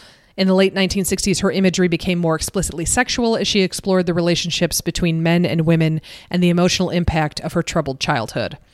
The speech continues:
So spe-, sexually explicit sculptures such as, uh, Janus Fleury suggests both male and female organs, um,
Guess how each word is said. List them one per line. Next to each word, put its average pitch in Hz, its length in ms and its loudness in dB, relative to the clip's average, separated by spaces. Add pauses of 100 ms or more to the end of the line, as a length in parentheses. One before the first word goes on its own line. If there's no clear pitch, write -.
(360)
So 185 240 2
spe-, - 280 -2
sexually 247 440 2
explicit 185 420 -2
sculptures 180 460 0
such 175 220 -2
as, 151 360 0
uh, 160 240 0
Janus 170 560 0
Fleury 147 520 0 (280)
suggests 180 560 0
both 165 320 -2
male 180 480 2
and 214 280 2
female 170 400 0
organs, 139 560 -4 (1200)
um, 165 400 0